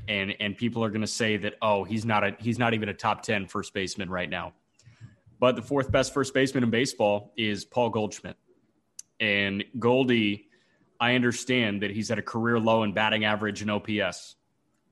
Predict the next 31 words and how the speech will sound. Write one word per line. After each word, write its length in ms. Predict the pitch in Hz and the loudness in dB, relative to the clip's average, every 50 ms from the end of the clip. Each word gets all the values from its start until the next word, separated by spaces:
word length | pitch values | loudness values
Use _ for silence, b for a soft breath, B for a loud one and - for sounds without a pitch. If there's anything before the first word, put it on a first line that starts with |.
| - 104 98 - | -20 -10 0 4
But, 300 | 135 135 101 - - - - - - - - _ _ _ _ _ _ _ - | 6 6 6 4 0 -8 -14 -16 -16 -18 -20 _ _ _ _ _ _ _ 4
but, 320 | 156 160 - - - - | 6 6 6 4 2 4
but, 300 | 135 156 170 165 170 123 | 6 6 6 4 4 2
but, 260 | 127 151 151 123 117 | 4 4 4 2 2
but, 300 | - 135 139 139 139 - | 2 2 2 2 0 0
but, 280 | - 120 101 82 - - _ _ _ _ _ _ _ _ _ _ - B B B B B B B B B _ _ | 0 2 2 0 -4 -10 _ _ _ _ _ _ _ _ _ _ -18 B B B B B B B B B _ _
he's 180 | _ 143 139 147 | _ -2 2 4
also 280 | 190 214 214 - 220 220 | 4 4 6 6 6 6
at 80 | 214 | 6
a 40 | 196 | 4
career 360 | 208 - 190 185 180 175 175 | 4 4 6 6 6 6 6
low 280 | 160 160 160 160 165 156 | 8 8 8 8 6 6
in 300 | - 156 131 123 113 98 | 4 4 2 2 2 2
babip, 460 | - 135 147 160 143 110 95 87 87 - - - _ _ _ - | 2 4 4 4 4 2 0 -4 -6 -8 -16 -20 _ _ _ -8
which 220 | 117 113 107 - | -6 -6 -4 -4
is 100 | 104 90 | -6 -6
a 40 | 98 | -2
good 200 | 90 127 156 147 | -2 -2 -2 -2
thing 280 | - 113 87 90 95 104 _ _ _ _ - - - | -4 -8 -8 -8 -8 -12 _ _ _ _ -16 -14 -8
for 160 | - - 110 | -4 -4 -2
him. 360 | 98 135 160 135 98 107 131 - _ _ _ _ _ _ _ _ _ _ _ _ _ _ _ _ _ - | 0 2 2 0 0 -2 -8 -12 _ _ _ _ _ _ _ _ _ _ _ _ _ _ _ _ _ -2
And 100 | 139 139 | 0 0
he's 120 | 127 113 | 2 2
at 80 | 143 135 | 2 0
a 60 | 131 | 0
career 360 | - - 143 135 131 131 123 | 0 0 0 2 4 4 2
high 340 | 117 - 175 185 185 151 127 | 2 4 4 4 6 6 4
in 280 | 120 120 - 135 123 | 4 2 0 -2 -4
hard 320 | 117 110 - 123 117 110 101 | -2 -2 0 0 0 0 -2
hit 260 | - - 160 165 - | -4 -6 -6 -4 -4
rate. 220 | 113 95 85 - | -4 -4 -6 -6